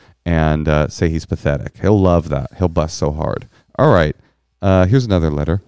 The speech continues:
"Hi, you two. Love the podcast. Wanted your perspective.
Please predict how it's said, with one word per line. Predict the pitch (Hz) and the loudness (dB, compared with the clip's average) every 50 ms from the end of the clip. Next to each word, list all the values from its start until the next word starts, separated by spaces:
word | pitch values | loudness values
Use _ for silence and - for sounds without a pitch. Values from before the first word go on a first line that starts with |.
| _ _ | _ _
"Hi, | - 147 175 | 0 0 2
you | 190 180 | 0 0
two. | 139 - 135 131 123 - _ | -2 -2 -2 -4 -4 -4 _
Love | - 117 135 | -4 -4 -2
the | 156 | -2
podcast. | - 123 104 101 - - 98 95 90 - - | -2 -2 -2 -2 -2 -2 -2 -2 -4 -6 -8
Wanted | 82 78 80 | -8 -6 -4
your | 78 78 | -4 -4
perspective. | - 90 - - 76 73 - - 78 - | -6 -6 -6 -6 -8 -8 -8 -10 -12 -12